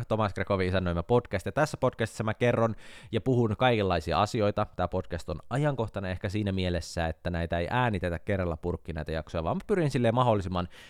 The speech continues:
hyvin olla ajan hermolla. Et tässä on silleen pari päivää ennen julkaisua, niin mä aina pistän näitä purkkiin. Ja tää mahdollistaa sen, että me voidaan puhua sitten asioista niiden oikeilla nimillä ja ajankohtaisesti, eli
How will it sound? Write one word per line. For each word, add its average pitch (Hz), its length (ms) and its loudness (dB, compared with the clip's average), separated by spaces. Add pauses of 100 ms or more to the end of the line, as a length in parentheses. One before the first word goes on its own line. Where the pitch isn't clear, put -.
(200)
hyvin 98 300 0
olla 80 200 0
ajan 82 300 0
hermolla. 71 440 -4
Et - 100 -10
tässä - 200 -6
on 170 60 0
silleen 180 300 0
pari 110 260 4
päivää 82 380 -2
ennen 73 200 -6
julkaisua, 78 440 -8
niin 67 140 -10
mä 69 60 -10
aina 67 140 -10
pistän - 300 -14
näitä 69 240 -14
purkkiin. - 500 -12 (140)
Ja 143 140 2
tää 147 240 6
mahdollistaa 135 460 4
sen, 113 200 2
että - 140 -8
me 110 40 0
voidaan 107 220 0
puhua 98 240 0
sitten - 280 -8
asioista 87 580 0
niiden 87 260 -2
oikeilla 85 360 2
nimillä 104 400 2
ja 82 560 2
ajankohtaisesti, 76 920 -2
eli 71 200 -6